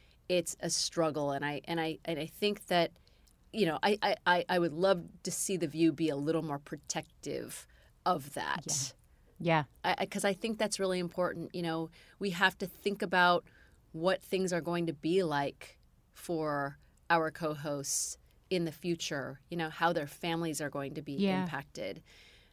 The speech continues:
Speaker 1: Um, because times are different now.
Speaker 2: Yep.
Speaker 1: And, and, and, and it's gotten so much uglier,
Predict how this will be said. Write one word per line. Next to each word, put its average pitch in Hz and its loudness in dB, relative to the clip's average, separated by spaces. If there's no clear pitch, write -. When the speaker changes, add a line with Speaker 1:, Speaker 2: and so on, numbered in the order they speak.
Speaker 1:
Um, 151 -4
because 220 0
times 190 2
are 175 6
different 156 -4
now. 139 -8
Speaker 2:
Yep. 170 -2
Speaker 1:
And, 156 -2
and, 165 0
and, - -4
and 160 -4
it's 156 -6
gotten 165 4
so 180 0
much 165 -2
uglier, 143 -8